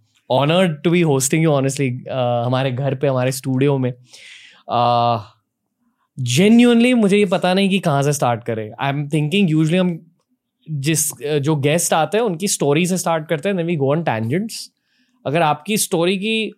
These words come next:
शुरुआत करनी है, कहाँ से करनी चाहिए? आपके चाइल्डहुड से? I feel कि बहुत सारे लोग आपके चाइल्डहुड के बारे में ज़्यादा नहीं जानते, पर वो भी एक एपिक चाइल्डहुड था,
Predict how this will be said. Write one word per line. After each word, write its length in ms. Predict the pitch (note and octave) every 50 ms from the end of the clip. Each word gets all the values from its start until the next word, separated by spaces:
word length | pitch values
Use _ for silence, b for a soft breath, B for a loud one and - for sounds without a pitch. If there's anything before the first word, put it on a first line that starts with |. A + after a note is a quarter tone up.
| _ _ _
शुरुआत 540 | - - - F3+ D#3 D3+ D3 D3+ F3+ G#3 G3
करनी 260 | - - G#3+ F#3 G#3
है, 80 | A#3+ B3+
कहाँ 300 | B3 - E3 D#3+ F3+ G#3
से 120 | G3 A3
करनी 240 | F#3 F#3 D3+ C#3+ C#3
चाहिए? 160 | C3+ C#3 B2+
आपके 180 | B2 B2 - D#3+
चाइल्डहुड 440 | C3+ - C#3 C3 C#3 D#3+ F#3+ G3+ F3+
से? 140 | - A3+
I 140 | G3+ D#3+ D3
feel 180 | E3 F3 F3+ E3
कि 80 | G3+
बहुत 240 | F3+ D#3 D3+ D#3+ D#3
सारे 200 | - G3 G3 F#3+
लोग 180 | F3+ F#3 G3 G#3
आपके 200 | G3 F#3 - G#3+
चाइल्डहुड 420 | - G#3 D#3 D3+ D#3 E3+ G#3 G3+
के 60 | G#3+
बारे 180 | A3 A3 G#3+ G#3
में 80 | G#3 G#3+
ज़्यादा 260 | F#3+ F3+ E3+ F#3+ G#3
नहीं 160 | G3 F#3 G3+
जानते, 240 | G3+ G#3 G3 G#3 A#3
पर 160 | A3 B3 A3
वो 160 | F#3 F3+ F3+
भी 100 | F3 A3
एक 80 | A#3 G#3
एपिक 380 | - E3 D#3+ - G#3 - -
चाइल्डहुड 400 | - - F#3 D#3 C#3+ C3+ C#3+ C3+
था, 200 | C#3 - C#3 -